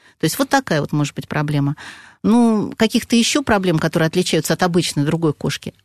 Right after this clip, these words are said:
просто нет. М, ну, это, ну, это просто кошка. Но только более здоровая, с моей точки зрения, более крепкая.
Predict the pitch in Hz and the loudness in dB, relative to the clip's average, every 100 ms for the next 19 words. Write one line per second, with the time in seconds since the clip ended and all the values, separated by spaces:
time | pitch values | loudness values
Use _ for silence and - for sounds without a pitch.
0 | - 233 - 160 143 131 - _ _ _ | -2 -2 0 0 0 -2 -8 _ _ _
1 | _ _ _ _ _ _ - 50 52 50 | _ _ _ _ _ _ -12 -10 -10 -12
2 | - 131 240 269 285 311 349 - 403 - | -10 0 2 2 2 2 0 0 0 -2
3 | - 262 262 220 - 214 196 _ _ _ | -2 0 0 0 -6 -8 -8 _ _ _
4 | _ _ _ 190 196 339 - 220 240 226 | _ _ _ 0 0 0 2 4 4 4
5 | 247 220 175 170 175 170 170 - 170 170 | 4 2 2 -2 -2 -2 -6 -4 -2 0
6 | 165 147 185 262 262 226 - - 170 170 | 0 0 0 0 0 0 -2 -6 -4 -4